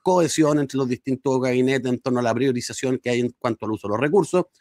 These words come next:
y, em, un debate que, por cierto, va a dar mucho que hablar.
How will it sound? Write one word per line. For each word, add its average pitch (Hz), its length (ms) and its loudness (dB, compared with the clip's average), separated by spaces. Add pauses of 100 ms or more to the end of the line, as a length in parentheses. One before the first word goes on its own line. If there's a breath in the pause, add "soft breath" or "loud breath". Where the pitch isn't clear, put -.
y, 262 480 2
em, 147 760 2
un 165 180 6
debate 143 360 2
que, 135 80 0
por 123 120 -2
cierto, 135 360 -4
va 123 80 2
a - 20 2
dar 117 160 0
mucho 113 320 2
que 87 60 -10
hablar. - 160 -16